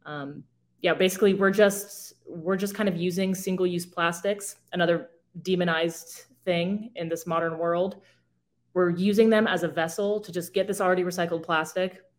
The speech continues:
and give it a valuable end of life. Because as much as we want recycling to be the answer, people think that you can recycle infinitely. You know, people think that it's a complete circle, just constant, you know,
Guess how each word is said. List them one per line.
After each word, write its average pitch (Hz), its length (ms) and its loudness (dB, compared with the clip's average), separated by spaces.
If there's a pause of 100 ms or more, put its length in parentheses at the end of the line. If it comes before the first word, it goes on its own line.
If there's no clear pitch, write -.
(220)
and 160 280 -2
give 170 140 2
it 165 140 4
a 147 380 0 (500)
valuable 160 540 2
end 147 120 -6
of - 100 -8
life. 127 300 -4
Because 175 480 -2 (320)
as 185 160 -2
much 214 160 4
as 202 140 2
we 180 400 -2
want 190 400 -2
recycling 214 840 -2
to 175 80 -14
be 175 140 -2
the 170 160 0
answer, 214 560 -4 (500)
people 185 260 -2
think 202 260 2
that 202 120 4
you 180 120 -2
can 180 200 0
recycle 190 400 2
infinitely. 185 460 2
You 156 220 -2
know, 160 140 -2
people 180 200 -4
think 190 180 0
that 185 80 2
it's 180 100 -4
a - 20 -12
complete 208 340 0
circle, 180 420 0
just 165 140 -8
constant, 190 480 -4
you 160 80 -6
know, 147 140 -6